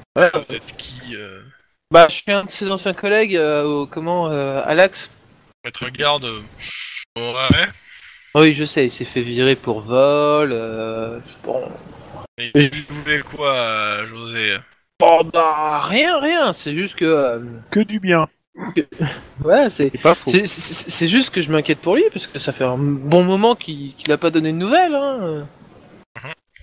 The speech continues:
Speaker 2: Bah,
Speaker 1: Ouais.
Speaker 2: euh, pff, écoutez, moi, ça, ça, ça quoi, fait, c'est quoi, euh, trois, quatre jours que je l'ai pas vu ?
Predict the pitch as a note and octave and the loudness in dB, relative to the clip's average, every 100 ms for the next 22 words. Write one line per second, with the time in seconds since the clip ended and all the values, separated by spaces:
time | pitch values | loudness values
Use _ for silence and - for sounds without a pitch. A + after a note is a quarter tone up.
0 | - - A2+ G#2 C3 A#2 A#2 A2+ G#2+ - | -20 -6 -4 0 0 2 -2 -4 -8 -10
1 | - - - - - D3+ C#3+ C3+ A2+ B2+ | -10 -12 -14 -18 -10 -2 0 -2 -4 -6
2 | C#3+ B2+ B2 A#2 A#2 A#2 A2 G#2+ - A2 | -4 -4 -4 -6 -8 -10 -8 -6 -6 -4
3 | G#2 G2 F2+ D#2 A1+ _ - A2 B2+ C3 | -4 -4 -6 -12 -16 _ -14 -4 -2 2
4 | B2+ A2 G2+ _ B2 B2 C3+ - B2+ B2+ | 0 0 -6 _ -4 -4 -8 -10 -4 -4
5 | - C#3 E3 A#3+ | -2 -2 -2 -6